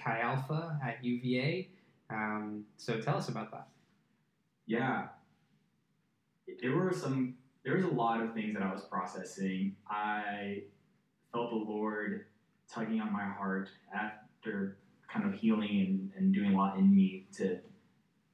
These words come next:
Speaker 2: be able to go back into ministry. And I was trying to figure out, "Lord, does this mean, do I go overseas? Does this
Speaker 1: Mm.
Speaker 2: mean I do campus ministry?" And as I was praying and processing, I was just reminded of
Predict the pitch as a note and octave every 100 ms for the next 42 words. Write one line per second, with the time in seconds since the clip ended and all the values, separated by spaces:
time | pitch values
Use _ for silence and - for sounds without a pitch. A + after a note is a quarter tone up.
0 | _ - A2 G#2 G#2+ G#2+ F#2+ G2 F#2+ G2
1 | G2+ G2 F#2+ F#2+ G2 - F#2+ F#2+ G2 -
2 | A2+ A2 G2+ G2 F#2 F#2+ G#2+ A2 G2+ G2
3 | F#2+ G2 - G3 G2 - F#3+ - - -
4 | F#2+ G2 F#2+ - - - C3+ B2 - -
5 | A3 - G3 F#3+ - - - F#2 F#2 -
6 | - - _ - G2 G2 - F#3+ - F#3+
7 | G2 - - G#3 G3 G3 - - - -
8 | _ _ _ - - G#2+ G2+ G2 F#2+ F#3
9 | - - - - _ _ _ _ - A#2
10 | B2+ A#2 - B2+ B2 G2 G#2 G2+ G#2+ G#2+
11 | G2+ A2+ A2 F#2+ F#2+ G2 G2 F#2+ F#2+ -
12 | G2 G2 F#2 F2+ -